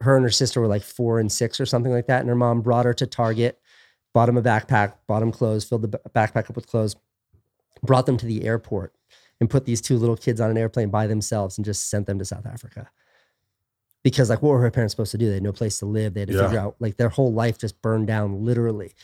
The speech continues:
Speaker 1: So they just shipped the kids off to South Africa. And hearing Candace tell the story of being, like, six or eight-year-old just flying to Cape Town by herself, you know, that's, like, a twenty-hour flight.
Speaker 2: Oh, that, oh no, I,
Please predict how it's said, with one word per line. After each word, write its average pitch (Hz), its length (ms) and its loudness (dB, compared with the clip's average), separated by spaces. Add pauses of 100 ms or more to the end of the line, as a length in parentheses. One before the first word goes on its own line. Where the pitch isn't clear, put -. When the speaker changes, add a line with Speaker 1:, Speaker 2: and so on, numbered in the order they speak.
(220)
Speaker 1:
So - 140 2
they 120 60 6
just 110 180 0
shipped - 260 0
the 120 80 -4
kids 110 240 -2
off 107 160 0
to 107 80 -8
South 92 220 -8
Africa. - 400 -12
And 120 80 0
hearing 147 200 6
Candace 131 360 2
tell 120 120 2
the 117 100 0
story 120 500 0 (480)
of 110 80 4
being, 127 180 6
like, 107 220 0
six - 600 -4
or - 80 -4
eight-year-old 113 500 0
just - 200 -10
flying 110 220 -2
to 117 80 -2
Cape 110 260 -4
Town 117 220 -2
by 104 180 0
herself, 107 600 -4 (960)
you 135 80 8
know, 123 40 6
that's, 117 200 2
like, 104 120 -2
a 101 200 -4 (480)
twenty-hour 117 500 2
flight. 120 540 -2
Speaker 2:
Oh, 113 280 4
that, 131 200 4
oh 127 160 6
no, 123 180 6
I, 104 120 6